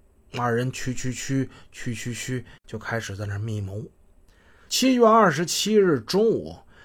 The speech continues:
这两个人带着一个扁形的菜筐，踏上了通往抚顺的公共汽车。这小扁筐里头，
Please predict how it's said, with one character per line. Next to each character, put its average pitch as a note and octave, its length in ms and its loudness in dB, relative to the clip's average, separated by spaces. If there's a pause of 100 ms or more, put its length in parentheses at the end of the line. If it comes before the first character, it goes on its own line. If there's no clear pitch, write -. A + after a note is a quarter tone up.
(100)
这 C4+ 180 4
两 D#3 240 4
个 D#3 120 4
人 D#3 240 6
带 F3 320 4
着 C3 120 0
一 C3+ 160 0
个 B2 360 0 (160)
扁 A#2+ 420 0
形 A#2+ 240 -4
的 D3+ 100 2
菜 C#3+ 360 -2
筐， D#3+ 340 0 (460)
踏 F#3 340 4
上 C3 160 2
了 A#2 100 -2 (300)
通 G3+ 220 2
往 F3 260 4
抚 E3 340 -8
顺 D#3+ 320 0
的 F#2+ 140 -8
公 D#3 380 -2
共 A2+ 200 -2
汽 A2+ 200 -6
车。 - 280 -4 (480)
这 A#3 140 4
小 G#3+ 300 4
扁 G#2 320 -4
筐 G#3 360 6
里 A#2+ 120 2
头， F#2+ 280 -10